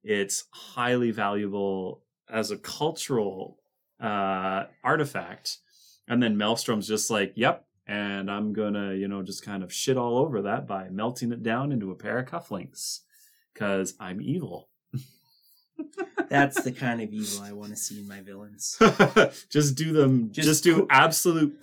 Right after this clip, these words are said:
Speaker 1: petty stuff,
Speaker 2: just
Speaker 1: right?
Speaker 2: putting it right there.
Speaker 1: Yep. Just <laughs> absolute, just, just, just lay it all down there. It's just absolutely the most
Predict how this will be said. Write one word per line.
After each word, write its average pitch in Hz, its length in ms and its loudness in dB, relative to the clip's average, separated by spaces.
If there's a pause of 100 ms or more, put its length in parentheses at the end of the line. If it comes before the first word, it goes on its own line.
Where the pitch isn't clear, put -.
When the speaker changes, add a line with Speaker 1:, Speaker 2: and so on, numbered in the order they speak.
Speaker 1:
petty 135 300 6
stuff, 113 420 -2
Speaker 2:
just 110 140 0
Speaker 1:
right? 139 200 6
Speaker 2:
putting 202 220 8
it 185 120 -2
right 165 280 -4
there. 139 320 4 (880)
Speaker 1:
Yep. 120 340 0 (200)
Just 110 220 -6 (800)
<laughs> - 840 -16
absolute, 123 640 0
just, - 300 -6
just, - 300 -10
just 117 220 -6
lay 143 260 8
it 160 80 6
all 156 280 8
down 151 320 4
there. 117 180 4
It's 110 180 0
just 110 260 -6
absolutely 117 760 -2
the 104 180 -2
most 113 380 -2